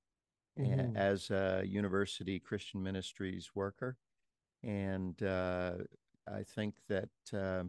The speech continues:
Speaker 1: it would be, uh, great to, to see you have all that you need to, to thrive and do what you do. And, uh, uh, I just wanna say, Josh, thanks so much for, uh, for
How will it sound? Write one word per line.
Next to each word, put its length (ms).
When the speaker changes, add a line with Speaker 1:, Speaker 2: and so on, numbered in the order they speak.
Speaker 1:
it 320
would 220
be, 340
uh, 220
great 300
to, 360
to 100
see 280
you 260
have 320
all 200
that 100
you 160
need 340
to, 400
to 200
thrive 600
and 160
do 280
what 160
you 140
do. 380
And, 440
uh, 260
uh, 360
I 100
just 220
wanna 220
say, 280
Josh, 540
thanks 300
so 160
much 480
for, 540
uh, 360
for 140